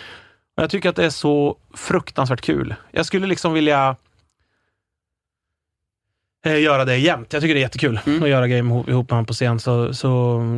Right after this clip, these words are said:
Speaker 1: eh, det blir, ja, ja, han är för jävla rolig. Men så var det när jag träffade Mackan egentligen. När vi pluggade ihop, då tyckte jag ju att han var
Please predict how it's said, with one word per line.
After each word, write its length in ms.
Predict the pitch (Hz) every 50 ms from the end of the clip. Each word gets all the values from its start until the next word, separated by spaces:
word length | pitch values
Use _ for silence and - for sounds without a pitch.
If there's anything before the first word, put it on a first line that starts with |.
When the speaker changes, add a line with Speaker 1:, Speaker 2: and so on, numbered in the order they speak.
| - -
Speaker 1:
eh, 320 | 135 135 131 143 139 - - - - - - - - - - _ _ _ -
det 140 | 165 165 160
blir, 260 | 147 165 170 160 -
ja, 260 | 180 175 160 - - - _ _ - _ _ _ _ _ - - - - - - 403
ja, 340 | - 185 180 190 202 190 156 135
han 180 | 170 185 185 185
är 240 | 165 165 107 170
för 180 | 165 - - 180
jävla 480 | 170 165 185 180 170 156 143 139 143 135
rolig. 280 | 139 127 127 123 117 127
Men 120 | 151 160
så 140 | 139 160 151
var 120 | 156 180 196
det 60 | 202
när 80 | 214
jag 80 | 202 -
träffade 260 | 214 196 - 151 135 143
Mackan 380 | 160 - - _ - 190 214
egentligen. 380 | 214 156 127 - 127 117 110 104 - - _ _ _ _ _ _ _ _ _ _ - - -
När 80 | 170 143
vi 80 | 139
pluggade 300 | - 151 143 139 156 165
ihop, 260 | 156 131 113 - - - - -
då 100 | - 147
tyckte 220 | 143 165 - - 147
jag 80 | 139 135
ju 60 | 135
att 220 | 127 127 - -
han 240 | - 123 120 117 117
var 300 | 117 117 113 113 113